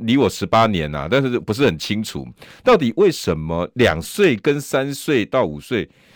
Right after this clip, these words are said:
不过就差这样，为什么这师生比，刚刚陈妈妈讲的师生比这么重要？到底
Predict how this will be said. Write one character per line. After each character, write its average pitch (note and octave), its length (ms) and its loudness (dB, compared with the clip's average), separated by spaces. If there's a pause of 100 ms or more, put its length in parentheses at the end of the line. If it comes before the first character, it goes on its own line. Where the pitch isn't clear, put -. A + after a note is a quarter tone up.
(140)
不 F3+ 80 -2
过 A3 100 2
就 G3+ 140 4
差 F#3 240 2
这 F3+ 300 2
样， B2+ 220 0 (300)
为 B3+ 100 0
什 G#3+ 80 -6
么 B2+ 80 2
这 D#3+ 120 2
师 E3+ 200 -2
生 E3 220 0
比， D#2+ 280 -6
刚 D3+ 120 0
刚 E3 80 2
陈 D3 140 -2
妈 A2 80 0
妈 F#2 100 0
讲 F2 180 -2
的 D#2 60 -4
师 C#3+ 140 -12
生 D3+ 120 -2
比 G2 120 -10
这 - 180 -2
么 A2 220 -2
重 F#2 280 -2
要？ E2 300 0 (100)
到 A3 120 2
底 B2 200 -4